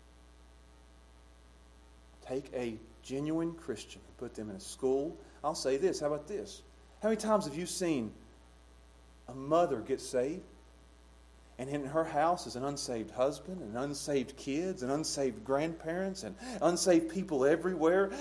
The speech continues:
And all of a sudden, that one influence of that mother can influence and impact a whole family. Where their kids are saved, the grandkids are saved, the husband is saved.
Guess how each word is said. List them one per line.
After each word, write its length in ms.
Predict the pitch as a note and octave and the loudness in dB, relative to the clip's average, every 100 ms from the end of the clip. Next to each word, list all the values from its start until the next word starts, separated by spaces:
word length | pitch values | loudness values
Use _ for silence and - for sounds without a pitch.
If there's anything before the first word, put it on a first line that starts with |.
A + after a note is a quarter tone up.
| A3+ | 0
And 80 | D#3 | 6
all 120 | E3+ | 8
of 60 | G3 | 8
a 40 | |
sudden, 340 | F#3+ G#3 F#3+ D3+ | 10 10 10 6
that 160 | C#3 | -2
one 440 | C3 C3 F3+ G#3+ G#3+ - | -2 4 6 6 4 0
influence 500 | F#3 D#3+ C3 A#2+ B2 | -2 -2 -6 -6 -4
of 120 | A2+ | 2
that 280 | D3 E3 C#3+ | 2 2 -4
mother 600 | C#3 D3 C#3+ A#2+ - D2+ - - - - | -4 2 2 2 -2 -12 -18 -20 -20 -8
can 160 | - D#3 | -4 0
influence 640 | E3+ F3+ E3+ E3 E3 E3 | 2 0 0 0 2 0
and 120 | A#2+ | -2
impact 540 | C#3 D#3 - D3 C#3+ - | -2 -4 -6 -10 -10 -12
a 40 | |
whole 460 | - - - B2+ A#2 | -14 -12 -6 -4 -6
family. 420 | - - A2 G2 E2 - - - - - - - - - | -12 -16 -14 -14 -16 -20 -20 -20 -20 -20 -20 -20 -20 -8
Where 100 | E3 | -2
their 120 | D#3 C#3+ | 0 -2
kids 420 | - A3 G#3 C3+ | -2 4 4 4
are 60 | |
saved, 360 | C3 - B2 G2+ | -4 -4 -4 -2
the 80 | B2+ | -2
grandkids 640 | D3 F#3+ G#3 G3+ - C#3 | 4 6 6 4 -2 -6
are 60 | B2 | -6
saved, 320 | - D3 B2 | 2 4 6
the 100 | C3+ | 6
husband 560 | C3+ G#3 G#3+ F#3+ D#3 B2+ | 12 12 12 8 2 2
is 100 | B2 | 2
saved. 360 | E3 D3 B2+ | 6 6 6